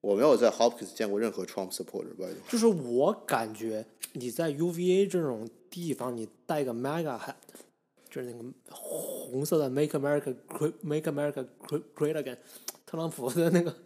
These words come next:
Speaker 1: 哦，对。
Speaker 2: 标准套装，你戴个，嗯，那个，people will fucking report you,
Speaker 1: For
Speaker 2: saying
Speaker 1: what？
Speaker 2: it's offensive. It's offensive，然后就是，“I don't feel safe here.”
Speaker 1: Oh, what？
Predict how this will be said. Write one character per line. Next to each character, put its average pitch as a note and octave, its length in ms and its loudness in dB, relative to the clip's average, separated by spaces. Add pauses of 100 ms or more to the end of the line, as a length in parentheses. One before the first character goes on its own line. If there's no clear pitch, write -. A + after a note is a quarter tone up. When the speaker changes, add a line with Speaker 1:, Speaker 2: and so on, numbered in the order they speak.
Speaker 1:
哦， A2+ 220 6
对。 G2+ 240 0 (180)
Speaker 2:
标 G3 280 4
准 C#3+ 280 -2
套 E3 260 0
装， E3+ 300 -10 (380)
你 D#3+ 80 -2
戴 G3 200 0
个， F#3+ 120 0
嗯， G3+ 520 -6
那 G#3 180 2
个， C#3+ 80 -4
people A3+ 340 -2
will D#3 120 -2
fucking F3+ 520 -2
report F#3+ 580 2
you, G#2 120 -14 (920)
Speaker 1:
For G#3+ 160 4
Speaker 2:
saying G3 200 6
Speaker 1:
what？ D3 100 0
Speaker 2:
it's - 60 0
offensive. F#3 720 4 (2250)
It's F#3+ 200 2
offensive， G3 540 4
然 D3 160 2
后 D#3+ 40 0
就 D3+ 120 0
是， C#3 80 2
“I D#3 260 2
don't G3+ 140 8
feel G3 200 8
safe G3 500 6
here.” G#2+ 260 -10 (1200)
Speaker 1:
Oh, G#2 300 0
what？ G#2+ 320 -2